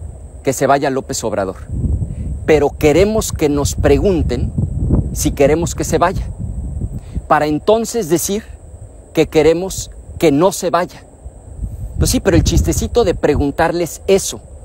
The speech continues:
con el mecanismo constitucional de revocación de mandato resulta que cuesta tres mil ochocientos millones de pesos.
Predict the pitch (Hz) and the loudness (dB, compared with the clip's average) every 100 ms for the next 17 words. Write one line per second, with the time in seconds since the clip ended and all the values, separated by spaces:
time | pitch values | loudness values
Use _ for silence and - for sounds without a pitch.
0 | - - 147 143 139 139 143 135 139 180 | -6 2 4 4 4 4 4 4 4 2
1 | - 214 - 151 131 123 123 127 - 131 | 2 2 2 2 2 2 2 2 2 4
2 | 156 165 113 117 113 - - 151 147 143 | 4 2 2 0 0 0 0 2 2 2
3 | 147 147 131 - - - - - - 131 | 0 0 0 -2 -2 -2 -2 -2 0 2
4 | - 156 160 139 - 131 - 156 - 127 | 4 4 2 0 0 0 0 0 2 2
5 | 123 147 147 - - - 139 - 123 120 | 4 4 2 0 -2 -2 -2 -2 -2 -2
6 | 120 127 135 131 - 147 - - - | 0 0 0 -4 -2 -4 -4 -4 -4